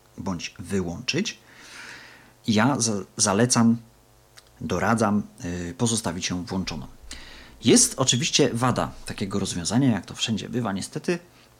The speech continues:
yy, mianowicie taka, że jeżeli komputer jest uruchamiany z, po zamknięciu, czyli jest szybko uruchamiany,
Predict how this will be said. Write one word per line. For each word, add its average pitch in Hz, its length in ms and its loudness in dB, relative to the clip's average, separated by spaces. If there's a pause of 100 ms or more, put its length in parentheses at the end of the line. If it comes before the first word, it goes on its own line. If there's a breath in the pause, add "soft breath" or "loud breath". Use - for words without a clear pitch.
(160)
yy, 101 240 0
mianowicie 117 380 4
taka, 123 240 0
że 107 140 4
jeżeli 101 340 0
komputer 101 460 -2 (260)
jest 110 220 0
uruchamiany 101 640 2 (360)
z, - 300 -2 (160)
po 117 120 2
zamknięciu, 95 640 2
czyli 87 320 -4
jest - 260 -4
szybko - 360 2
uruchamiany, 110 640 0